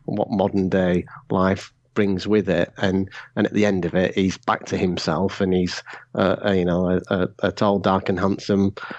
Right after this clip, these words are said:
perfect husband and father. And I like that because it, it kind of does portray that story back to,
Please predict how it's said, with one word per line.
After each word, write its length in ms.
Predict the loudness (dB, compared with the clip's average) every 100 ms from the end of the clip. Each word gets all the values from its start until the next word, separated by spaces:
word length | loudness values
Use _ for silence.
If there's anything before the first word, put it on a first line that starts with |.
| -14 -2
perfect 440 | 0 2 -2 0
husband 420 | -2 0 0 2
and 140 | 2 2
father. 420 | 4 4 2 -2 -4 -18 -4
And 100 | 0
I 60 | 4
like 320 | 4 2 0
that 240 | -2 -4 -6
because 280 | -4 0
it, 140 | 0 -2 _ _
it 120 | -10
kind 220 | 0 2
of 120 | 2 0
does 300 | -4 -4 -12 _
portray 400 | -8 0 2 4
that 200 | 2 -2
story 500 | -4 2 4 4 2
back 420 | 0 -2 -2 -2
to, 280 | -4 0 0